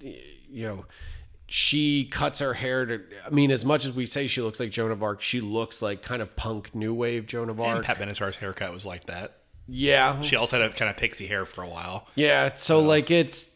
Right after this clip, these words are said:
Speaker 1: you know, it's, it's definitely trying to, to tap into, let's say, the youth market of the time. For you,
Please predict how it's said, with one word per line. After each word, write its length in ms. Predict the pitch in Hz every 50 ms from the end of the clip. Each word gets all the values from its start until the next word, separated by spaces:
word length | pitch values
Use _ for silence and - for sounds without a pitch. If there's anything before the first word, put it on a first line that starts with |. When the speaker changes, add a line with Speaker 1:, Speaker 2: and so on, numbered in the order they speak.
| _ _ -
Speaker 1:
you 140 | 180 180 180
know, 80 | 170 156
it's, 240 | 160 170 143 127 -
it's 220 | - 170 151 139 -
definitely 320 | - 202 190 190 196 185
trying 260 | 156 160 170 185 165 139
to, 280 | 139 143 139 131 123 - -
to 180 | - - 135 117
tap 380 | 107 - 147 139 135 135 - 147
into, 420 | 147 135 127 - - - 131 120
let's 240 | 107 117 120 - -
say, 180 | - 135 123 120
the 160 | 101 113 113
youth 420 | 107 107 107 120 120 113 - - 113
market 440 | 117 110 104 98 - 110 101 82 -
of 240 | 90 107 101 92 -
the 80 | 98
time. 500 | - - - 120 120 113 110 107 104 - - - - - - - - _ _ _ _ _ _ _ _ _ _ _ _ _ _ _ - _
For 400 | - - - - - - 147 139
you, 920 | 131 120 123 147 180 233 262 277 208 156 135 120 110 101 98 101 101 117